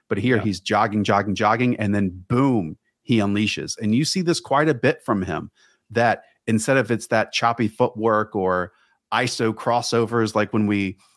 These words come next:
Speaker 1: liken, you know, press coverage or man coverage to, to basketball stuff, uh, it's all just about changing speeds for him. And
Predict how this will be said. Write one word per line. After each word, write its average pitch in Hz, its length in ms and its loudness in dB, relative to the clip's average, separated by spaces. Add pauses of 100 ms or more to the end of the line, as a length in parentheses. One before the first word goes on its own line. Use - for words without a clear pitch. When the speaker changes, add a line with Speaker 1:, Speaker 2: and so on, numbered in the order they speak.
(160)
Speaker 1:
liken, 107 580 2 (260)
you 95 80 -6
know, 87 140 -2
press - 360 -2
coverage 113 360 0
or 101 60 2
man 110 260 2
coverage 107 480 -4
to, 98 360 -2
to 107 100 -4
basketball 101 640 -2
stuff, 87 500 -4 (380)
uh, 95 260 0
it's 120 160 -4
all 165 160 2
just 160 160 -4
about 123 180 -2
changing 120 380 0
speeds 104 680 -6 (280)
for 101 160 -8
him. 85 400 -4
And 123 340 0